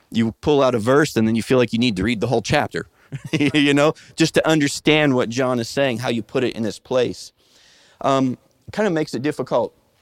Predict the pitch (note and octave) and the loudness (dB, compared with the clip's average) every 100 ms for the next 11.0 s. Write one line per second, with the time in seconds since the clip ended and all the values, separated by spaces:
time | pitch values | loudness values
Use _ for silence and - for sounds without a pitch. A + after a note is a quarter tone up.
0 | _ _ _ _ - C3+ B2+ A2+ A#2+ A#2 | _ _ _ _ -6 -2 0 0 -2 -2
1 | B2 B2 A#2+ - - D#3 B2 F2+ C3 B2+ | -2 -2 -2 -4 0 2 0 -2 -4 -4
2 | B2+ A#2+ A2+ G2 - D3+ D3+ - G#2+ - | -2 -2 -2 -4 -2 -2 -2 -2 -6 -8
3 | - _ _ _ - - D3+ - F#3 D3 | -20 _ _ _ -8 0 0 2 2 4
4 | C3+ A#2+ A2 D3+ - D3+ C3+ B2 - C3+ | 2 -2 0 0 2 2 4 2 2 0
5 | B2+ A2 B2 A#2 A2 G2+ A2 A#2 - A2+ | 0 0 0 2 0 0 -2 -2 -4 -6
6 | G#2+ C#3+ - C3 E3 C#3 - _ _ _ | -4 -4 -4 -4 0 -2 -4 _ _ _
7 | _ - E3+ - - C#3+ C#3+ - G#2 - | _ -2 -2 -2 0 4 4 2 -4 -4
8 | A2+ A2+ F#2 - - A#2 D#3+ C3+ C3+ A#2 | -2 0 0 -6 -4 2 4 4 2 0
9 | - E3 D#3 D3 C3+ D3 - A#2 - C#3+ | 0 -2 0 0 2 0 0 -2 0 0
10 | A#2+ F#2+ G2+ A2 G2 A2 A2 G#2+ A#2 G#2+ | 2 0 0 0 0 0 0 0 0 -2